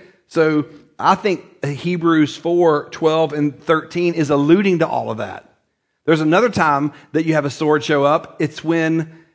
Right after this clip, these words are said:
Joshua is gonna lead the people into the promised land, the land of rest, and there's a sword that shows up, right?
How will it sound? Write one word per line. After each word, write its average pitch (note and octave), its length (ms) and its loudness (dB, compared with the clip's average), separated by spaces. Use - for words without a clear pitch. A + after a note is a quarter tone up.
Joshua E3+ 460 2
is D#3+ 100 -6
gonna D#3+ 140 -2
lead D#3+ 260 2
the D#3 80 -2
people E3 580 -6
into F3+ 260 2
the F3 120 -2
promised F#3 460 -4
land, D3 240 -2
the D3+ 60 0
land E3 300 -2
of D#3 100 -2
rest, F#3 400 -2
and C#3+ 100 -6
there's D3 160 0
a C#3+ 80 -2
sword G3 320 2
that D3 120 -6
shows B2+ 280 -4
up, - 360 -12
right? C3 340 -2